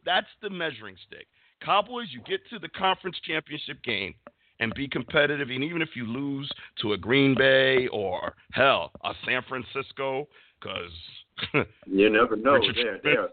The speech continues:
Speaker 2: stockpiling.
Speaker 1: Richard Sherman. So we didn't even talk about Richard Sherman going over there now. You know what I'm saying?
Speaker 2: Yeah.
Speaker 1: That's a bad boy. What anybody say, that's a bad boy. Okay. Um,
Speaker 2: Mm-hmm.
Speaker 1: you know,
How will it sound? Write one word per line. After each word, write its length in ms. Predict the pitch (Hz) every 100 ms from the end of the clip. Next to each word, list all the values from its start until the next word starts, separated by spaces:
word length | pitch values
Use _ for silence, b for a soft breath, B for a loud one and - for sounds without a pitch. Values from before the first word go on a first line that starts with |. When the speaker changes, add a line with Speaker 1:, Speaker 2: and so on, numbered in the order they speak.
| -
Speaker 2:
stockpiling. 540 | 135 147 - 90 87 82
Speaker 1:
Richard 180 | 131 - -
Sherman. 380 | 147 151 156 160 - _ _ -
So 100 | 104
we 80 | 117
didn't 140 | 131
even 120 | 131
talk 240 | 165 170 139
about 160 | 127
Richard 200 | 131 127 117
Sherman 300 | 143 147 147
going 220 | 151 151
over 200 | 156 147
there 160 | 156 156
now. 320 | 160 160 175 - _ _ _ -
You 60 | 127
know 100 | 143
what 140 | 143
I'm 60 | 147
saying? 100 | 156
Speaker 2:
Yeah. 200 | 170 180
Speaker 1:
That's 180 | 127 143
a 40 | 113
bad 360 | 127 123 117
boy. 160 | 139 135 _ _ _
What 120 | 117
anybody 340 | 139 127 110 101
say, 100 | 123
that's 160 | 113 156
a 60 | 101
bad 380 | 123 110 101
boy. 240 | 90 113 80 - _ _ -
Okay. 360 | - 113 98 113 _ _ _ _ _ _
Um, 520 | 92 95 87 85 87 92 _ -
Speaker 2:
Mm-hmm. 500 | 87 92 107 123 147
Speaker 1:
you 80 | 113
know, 420 | 98 87 73